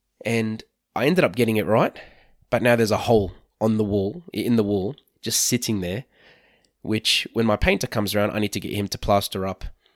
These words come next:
and paint again. My point is here is what took me probably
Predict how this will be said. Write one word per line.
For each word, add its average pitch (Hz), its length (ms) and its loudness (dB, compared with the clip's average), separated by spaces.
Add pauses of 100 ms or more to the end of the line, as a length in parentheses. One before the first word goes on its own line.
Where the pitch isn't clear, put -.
(280)
and 98 160 -6
paint 92 240 -2
again. 82 300 -10 (240)
My 135 380 0
point 190 380 4
is 131 140 -2
here 113 300 2
is 101 200 -6
what 120 280 -2
took - 240 -6
me 113 180 0
probably 98 640 -6